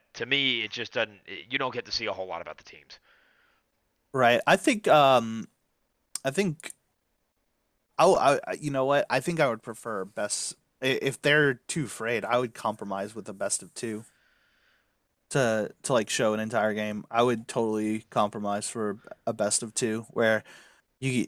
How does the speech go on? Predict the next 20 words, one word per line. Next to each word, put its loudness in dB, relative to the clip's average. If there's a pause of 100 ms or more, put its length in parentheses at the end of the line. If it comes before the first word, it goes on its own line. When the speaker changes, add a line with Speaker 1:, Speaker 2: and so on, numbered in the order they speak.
Speaker 2:
each, 4
each 2
team 2
gets 4
to -2
play 6
one -2
side 2 (540)
and -6 (640)
Speaker 1:
I'd 4
Speaker 2:
you 2
Speaker 1:
be 0
Speaker 2:
do 4
Speaker 1:
fine 4
Speaker 2:
that. 4
Speaker 1:
with 2
that -2
too. -8 (160)
I, -2
I -4